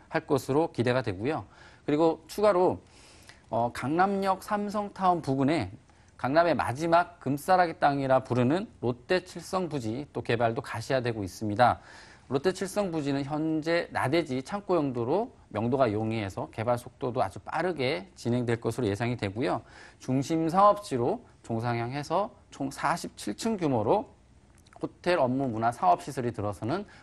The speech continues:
복합 문화 공간으로 개발이 예정이 돼 있습니다. 대형 개발 호재로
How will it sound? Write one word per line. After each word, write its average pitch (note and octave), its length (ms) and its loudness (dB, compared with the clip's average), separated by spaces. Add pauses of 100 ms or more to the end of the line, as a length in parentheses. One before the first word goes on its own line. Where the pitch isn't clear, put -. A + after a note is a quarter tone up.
(120)
복합 A#2 440 2
문화 A#2 240 2
공간으로 A2 680 -4
개발이 A2+ 420 -2
예정이 A2+ 480 -2
돼 A2 120 0
있습니다. G2+ 580 -2 (320)
대형 A#2 320 -2
개발 A#2 240 -2
호재로 E3+ 600 2